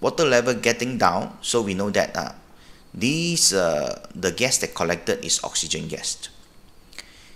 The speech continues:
Uh, or actually, this is for me. <laughs>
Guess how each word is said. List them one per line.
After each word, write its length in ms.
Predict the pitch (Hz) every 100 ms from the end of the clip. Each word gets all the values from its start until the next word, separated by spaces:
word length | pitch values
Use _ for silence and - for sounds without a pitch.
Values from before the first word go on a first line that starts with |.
| - -
Uh, 280 | 101 98 85 - - -
or 280 | 139 143 -
actually, 640 | 165 - 185 208 185 143 - -
this 160 | 202
is 160 | 147 -
for 200 | - 85
me. 600 | 80 90 110 87 - - - -
<laughs> 260 | - -